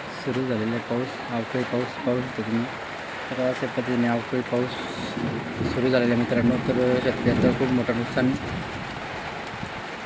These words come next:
होईल, कारण की आली तोंड तिकोंडाला घास हिरवून घेतो, असं प्रमाणे हा अवकाळी पाऊस आल्यामुळे. तर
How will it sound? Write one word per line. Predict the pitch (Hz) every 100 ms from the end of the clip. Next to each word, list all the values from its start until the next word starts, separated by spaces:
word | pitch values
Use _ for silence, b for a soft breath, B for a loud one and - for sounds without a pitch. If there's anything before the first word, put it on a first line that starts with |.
| - - - - - - 120
होईल, | 127 135 - -
कारण | 120 131
की | 127 139 139 139 - - - - - - - 123
आली | 123 135
तोंड | 143 135 139 139 139 -
तिकोंडाला | 143 131 131 143 143 - - - 139 127
घास | 131 131
हिरवून | 139 135 147 131 127 135
घेतो, | 127 120 127 - - -
असं | 113 135
प्रमाणे | 117 135 127 127
हा | 123 123 127
अवकाळी | 120 131 123
पाऊस | 120 123 -
आल्यामुळे. | 120 120 127 143 - - - - - - - 131
तर | 131 131 135 135